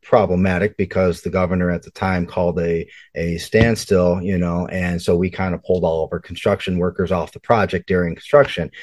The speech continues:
Um, she then came back and said, "Well, if you're building out telecom networks, you can continue because those are needed during this time frame." So we were able to remobilize and re-, re-get going. But,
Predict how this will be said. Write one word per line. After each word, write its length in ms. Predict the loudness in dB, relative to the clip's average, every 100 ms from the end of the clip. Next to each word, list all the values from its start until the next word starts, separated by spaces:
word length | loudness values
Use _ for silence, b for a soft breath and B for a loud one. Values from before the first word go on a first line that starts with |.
| B B B -8
Um, 280 | -2 0 0
she 220 | 0 2
then 300 | 4 4 4
came 200 | 4 4
back 260 | 4 2 0
and 100 | 0
said, 180 | 4 6
"Well, 160 | 6
if 80 | 6
you're 100 | 6
building 300 | 8 8 6
out 160 | 2 0
telecom 460 | 0 0 2 2
networks, 360 | 2 0 -4 -6
you 80 | -8
can 140 | -8
continue 400 | -6 0 2 2
because 260 | 0 0 2
those 200 | 2 4
are 80 |
needed 320 | 2 2 0 -2
during 260 | -2 -4
this 140 | -8 -4
time 200 | -2 -2
frame." 220 | -4 -4
So 100 | -2
we 140 | 0
were 100 | 2
able 200 | 2 2
to 100 | -2
remobilize 720 | 0 0 0 0 0 -2 -6 -6
and 180 | -6 B B -2
re-, 240 | 0 2 -2
re-get 300 | -2 0 6
going. 340 | 8 8 6
But, 240 | 4 2